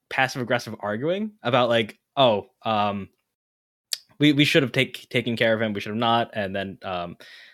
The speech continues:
I forgot what they're talking about, but they're also brought up religion in a way, and the fact that he used nada, uh, meaning nothing in Spanish, and, and the prayer, um, is low-key kind of blasphemous because, um,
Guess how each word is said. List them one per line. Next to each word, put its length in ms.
I 80
forgot 280
what 80
they're 80
talking 240
about, 160
but 80
they're 160
also 200
brought 220
up 180
religion 300
in 140
a 60
way, 280
and 260
the 60
fact 240
that 220
he 140
used 180
nada, 480
uh, 140
meaning 240
nothing 360
in 60
Spanish, 600
and, 260
and 80
the 60
prayer, 480
um, 260
is 240
low-key 320
kind 160
of 60
blasphemous 460
because, 520
um, 360